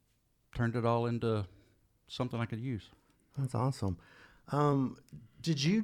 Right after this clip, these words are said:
Speaker 2: design this treehouse yourself, or I know you can go online and get plans and do it yourself kits. How did, how did you put it together?
Speaker 1: Well, I, I, you know, I drew it out. I had the idea in my mind, and then you start drawing things out and seeing how they would work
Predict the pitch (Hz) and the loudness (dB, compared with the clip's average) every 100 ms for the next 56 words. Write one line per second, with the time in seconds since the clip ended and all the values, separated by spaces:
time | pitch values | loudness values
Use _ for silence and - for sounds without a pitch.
0 | - 151 143 127 120 123 143 151 147 139 | 2 2 2 4 6 6 6 6 6 4
1 | - - - - 139 147 143 - 120 - | 2 -8 -6 2 4 6 4 2 -4 2
2 | 135 143 139 123 117 113 117 123 127 123 | 4 4 4 4 4 4 4 4 6 4
3 | 135 120 120 113 110 110 110 117 113 107 | 2 2 4 4 4 4 4 4 4 4
4 | 110 - - - _ - 135 120 113 117 | 2 0 -14 -20 _ -4 2 2 4 2
5 | 113 113 117 117 110 107 135 120 120 135 | 2 2 2 2 0 -2 0 0 0 0
6 | 127 - 156 156 - 151 151 135 120 - | 0 0 0 0 2 2 4 2 0 2
7 | 131 120 120 110 117 104 - - - - | 2 2 0 -2 -2 -4 -10 -20 -20 -20
8 | - - - - - _ _ - 185 185 | -20 -20 -20 -20 -20 _ _ 2 6 8
9 | 185 160 139 - 151 151 147 131 127 127 | 6 4 -4 0 0 4 4 4 2 2
10 | 143 135 120 120 127 127 120 113 117 117 | 4 6 4 6 4 4 4 4 4 4
11 | 113 110 110 110 113 113 107 101 110 101 | 4 4 4 4 4 2 0 -2 -2 -4
12 | - 113 - 110 107 110 98 107 98 107 | -2 -4 -2 0 2 2 2 0 4 4
13 | 104 98 - 104 101 104 104 98 98 101 | 2 -2 -4 -2 2 2 0 -2 -2 -2
14 | 104 104 - | -2 -2 -6